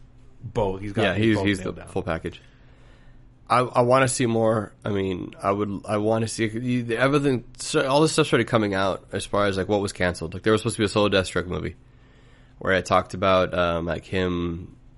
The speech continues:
Speaker 2: and, like, Joe Manganiello. He prepared for it. He started learning swordplay. He started,
Speaker 1: Yeah,
Speaker 2: like,
Speaker 1: yeah.
Speaker 2: reading, like, ancient scrolls and, like, getting into this role.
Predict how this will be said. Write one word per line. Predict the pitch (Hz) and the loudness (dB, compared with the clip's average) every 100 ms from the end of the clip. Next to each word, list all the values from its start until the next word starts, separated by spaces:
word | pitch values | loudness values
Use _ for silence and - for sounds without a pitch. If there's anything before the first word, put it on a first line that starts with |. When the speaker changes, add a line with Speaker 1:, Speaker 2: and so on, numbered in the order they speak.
| - - - - - | -20 -20 -20 -20 -12
Speaker 2:
and, | 101 92 | -8 -6
like, | 92 104 - | -6 -10 -14
Joe | 107 110 | -2 0
Manganiello. | 107 101 104 104 107 101 101 | 2 0 -2 -2 0 -2 -2
He | 104 98 | -4 -4
prepared | - 92 104 107 | -6 2 2 2
for | - 92 | 2 0
it. | 92 | -2
He | |
started | 90 107 101 | -2 0 2
learning | 98 98 92 | 2 0 -2
swordplay. | - 110 95 98 92 | 0 0 0 -6 -6
He | 90 | -8
started, | 87 95 95 | -4 -2 0
Speaker 1:
Yeah, | 98 | 0
Speaker 2:
like, | 92 | -2
Speaker 1:
yeah. | 98 | -2
Speaker 2:
reading, | 95 98 | 0 0
like, | 92 92 | -2 -4
ancient | 92 - 90 | -8 -6 -8
scrolls | - 98 98 95 92 | -4 0 0 -2 -4
and, | |
like, | 87 | -4
getting | - 98 92 | 0 0 -2
into | 92 | -4
this | 90 90 | -4 -2
role. | 113 110 - | 2 2 0